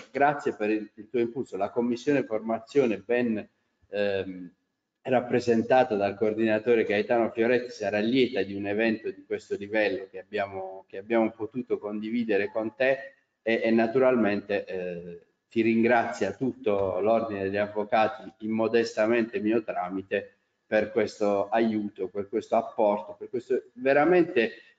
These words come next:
eh, finestra, finestra sulla vita, sulla vita quotidiana, che poi di noi avvocati, che si ripercuote sulla vita dei nostri assistiti in maniera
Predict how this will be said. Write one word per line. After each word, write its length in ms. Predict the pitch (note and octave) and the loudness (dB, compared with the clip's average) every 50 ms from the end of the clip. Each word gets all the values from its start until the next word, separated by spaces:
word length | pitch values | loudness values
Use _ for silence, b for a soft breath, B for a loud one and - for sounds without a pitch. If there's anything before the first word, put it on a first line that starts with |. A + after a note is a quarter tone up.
| _ _ | _ _
eh, 300 | - A2 A2+ A2+ G2+ - - | -4 0 0 0 0 -2 -2
finestra, 960 | - D3+ D#3 D#3+ D#3+ E3+ E3+ E3+ - - - C#3+ C3 B2+ B2+ C3 - - - - | 2 4 6 6 6 4 4 2 0 -4 0 2 4 6 6 4 2 0 -8 -4
finestra 540 | C3 C3+ C#3+ D#3 D#3 D3 - - C3 B2 | 0 2 4 4 4 2 0 0 0 0
sulla 300 | A2+ - C3 B2 A#2+ B2 | 0 0 0 2 4 4
vita, 760 | B2 B2+ C#3 C#3+ C#3+ C#3+ A#2 G#2+ A2 G#2+ G2 - - - _ _ | 4 4 2 0 2 2 4 4 4 2 0 -4 -10 -16 _ _
sulla 340 | _ _ - - B2 B2 B2 | _ _ -4 0 2 4 4
vita 300 | C3 D3 D3 C#3+ C3+ A#2+ - | 4 4 2 2 2 0 2
quotidiana, 580 | C3+ C3+ C3 E3+ F3 D#3 D3+ A2+ A2 G#2+ A2 | 0 -2 0 0 2 4 4 4 6 4 2
che 160 | - D#3+ D#3 | 4 2 2
poi 480 | D#3 - F3 D3+ C#3+ D3 - - - - | 4 6 6 6 6 4 2 -4 -6 -8
di 180 | A2+ A2+ B2+ C#3 | -6 0 4 6
noi 220 | C#3+ D#3 D#3+ D#3+ | 6 8 8 8
avvocati, 540 | D#3 D3+ D3 E3 F3 - - A#2+ G#2+ - - _ | 8 8 6 4 4 4 4 2 0 0 -2 _
che 140 | - C#3+ | 0 0
si 160 | C#3 C#3+ D#3 D3+ | 2 4 2 4
ripercuote 920 | D3+ E3 D#3 D#3+ F3 F3+ F3 F3 - G3 F#3+ A2 G#2+ - - A2+ G#2 - _ _ _ | 4 4 4 4 4 4 2 2 2 4 4 4 4 2 0 -6 -8 -8 _ _ _
sulla 320 | _ - - C3+ C3+ C3 C3+ | _ -2 0 4 4 4 4
vita 300 | C#3 C#3+ C#3+ - A#2+ A2+ | 4 2 2 2 2 0
dei 140 | A2+ - - | 0 -2 0
nostri 380 | - D#3+ C#3 - - - C#3+ | 2 2 2 2 -2 0 2
assistiti 680 | C3+ A#2+ - - D#3 C#3+ - - - B2 A2 A2 - A2 | 2 2 2 -2 -8 -8 -8 -6 -6 -6 -6 -6 -6 -8
in 80 | A2 | -6
maniera 500 | A2 G#2+ A2+ B2+ B2+ B2+ B2 A#2 G#2+ G#2 | -4 -2 0 0 2 4 4 4 2 0